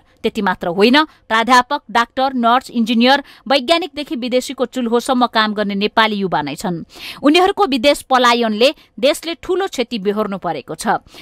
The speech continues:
अध्ययनका लागि विभिन्न देश गएका अधिकांश युवाहरू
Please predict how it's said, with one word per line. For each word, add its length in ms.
अध्ययनका 440
लागि 320
विभिन्न 400
देश 280
गएका 340
अधिकांश 500
युवाहरू 520